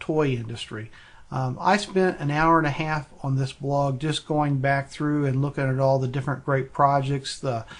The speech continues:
the different people that are, that are designing toys in the home cottage today. Loved it. Um, if you enjoy making toys, do yourself a favor and visit this blog and spend some time here.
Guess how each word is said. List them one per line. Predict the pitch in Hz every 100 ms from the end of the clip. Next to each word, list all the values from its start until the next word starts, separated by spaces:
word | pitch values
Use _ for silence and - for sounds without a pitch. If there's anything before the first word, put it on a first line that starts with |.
| - -
the | 143
different | 127 160 147 127 -
people | 165 160 151
that | 135 131
are, | 123 -
that | - 131
are | 131 123
designing | 127 120 139 143 143 139
toys | - 139 139 135
in | 135
the | 127
home | 139 139 131
cottage | 143 139 139 -
today. | 139 135 135 135 - - - - - -
Loved | 170 165 160 131 120
it. | - - -
Um, | 135 131 127 127 - - - - -
if | 160 131
you | 208 233
enjoy | 202 190 190
making | 180 175 170 147
toys, | - 160 143 123 120 - - - - - _ - - -
do | 202
yourself | 208 202 196 180 165
a | 143
favor | - 147 135 120 117 - - - _
and | - 139 131
visit | 117 127 170 175 170 -
this | 151 143
blog | - 135 135 131 127
and | 120 117
spend | - 143 135
some | 135 123
time | - 123 113
here. | 113 113 107